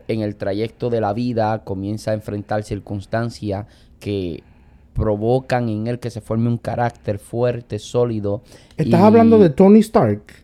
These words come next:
Speaker 1: y de momento, no, no, <laughs> no, y de momento la persona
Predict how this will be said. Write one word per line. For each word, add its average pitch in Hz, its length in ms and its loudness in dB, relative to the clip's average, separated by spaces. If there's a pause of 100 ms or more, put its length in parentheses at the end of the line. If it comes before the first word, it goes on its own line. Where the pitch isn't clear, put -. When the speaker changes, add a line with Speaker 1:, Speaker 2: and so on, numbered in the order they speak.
(240)
Speaker 1:
y 127 140 -2
de 117 140 0
momento, 117 400 -2 (260)
no, 135 240 6
no, 330 60 2 (560)
<laughs> - 520 -2
no, 156 220 6 (140)
y 156 80 2
de 151 120 8
momento 147 540 4
la 143 220 4
persona 139 580 0